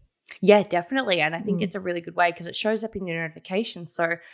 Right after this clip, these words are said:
Speaker 1: they're not always gonna be at the top of my feed, and I'm not always gonna remember every single person I wanna keep up with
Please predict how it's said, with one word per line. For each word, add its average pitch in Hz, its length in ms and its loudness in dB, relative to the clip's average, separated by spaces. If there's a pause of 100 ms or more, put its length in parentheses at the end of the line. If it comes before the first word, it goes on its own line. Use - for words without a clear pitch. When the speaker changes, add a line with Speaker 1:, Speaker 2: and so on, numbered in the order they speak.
(220)
Speaker 1:
they're 208 140 8
not 208 160 6
always 214 180 -2
gonna 185 140 -4
be 170 240 -2
at 160 60 -12
the - 60 -18
top - 220 -14
of 175 60 -12
my 165 140 -6
feed, 160 340 -6
and 165 100 -6
I'm 160 120 -2
not 175 140 -2
always 175 200 -4
gonna 165 200 -8
remember 156 360 -8
every 160 260 -2
single - 300 -8
person 165 380 -6
I 156 40 -6
wanna 156 200 -8
keep 165 220 -10
up 165 200 -4
with 156 340 -2